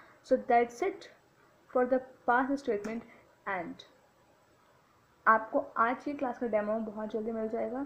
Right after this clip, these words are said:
क्योंकि ये डिस्क-, जो examples हैं, अगर आपको time से अगर demo समझ में आ गया, आपको time से demo मिल जाएगा, तो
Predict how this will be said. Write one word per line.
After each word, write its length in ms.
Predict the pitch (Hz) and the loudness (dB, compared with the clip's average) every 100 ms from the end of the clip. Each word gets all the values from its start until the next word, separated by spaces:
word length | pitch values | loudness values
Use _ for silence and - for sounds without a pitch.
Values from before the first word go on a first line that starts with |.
| 285 | -6
क्योंकि 260 | 240 - 247 | -8 -8 -6
ये 180 | 247 | -4
डिस्क-, 280 | 247 - - | -4 -4 -8
जो 220 | - 214 | -8 -6
examples 520 | 233 220 202 208 247 269 | -4 -2 -2 -2 -4 -2
हैं, 100 | 277 | -4
अगर 180 | 233 | -4
आपको 180 | 240 - | -6 -8
time 300 | 262 226 240 | -6 -6 -6
से 160 | 247 285 | -4 -2
अगर 140 | 277 | 0
demo 400 | 277 - 220 240 | -2 -4 -4 -2
समझ 360 | 254 247 240 247 | -4 -4 -4 0
में 120 | 269 | -2
आ 240 | - 220 | 0 0
गया, 220 | 226 233 240 | 0 0 -2
आपको 240 | 233 240 | -6 -4
time 200 | 233 214 | -2 -2
से 140 | - | -4
demo 160 | 233 233 | -6 -6
मिल 180 | 226 226 | -4 -2
जाएगा, 300 | 240 220 233 | -2 -2 -4
तो 140 | - | -8